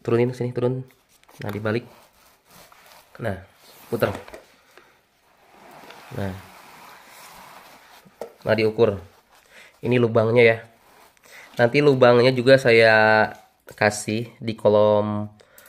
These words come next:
eh, deskripsi untuk lubang panjang dari sini ke sini berapa, dari sini ke sini berapa. Soalnya ini penting banget buat yang mau pasang ya. Nah, sekarang kita kasih. Nah, dari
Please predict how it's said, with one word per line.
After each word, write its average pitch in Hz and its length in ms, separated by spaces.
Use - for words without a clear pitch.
eh, 104 240
deskripsi 104 760
untuk 113 540
lubang 110 480
panjang 110 640
dari 110 320
sini 110 320
ke 110 160
sini 117 240
berapa, 117 760
dari 110 320
sini 113 300
ke 113 100
sini 113 320
berapa. - 540
Soalnya 117 320
ini 135 160
penting 117 340
banget 110 480
buat 113 300
yang 113 240
mau 107 240
pasang 110 420
ya. 98 220
Nah, 92 240
sekarang 113 480
kita - 220
kasih. 101 320
Nah, 101 160
dari 104 280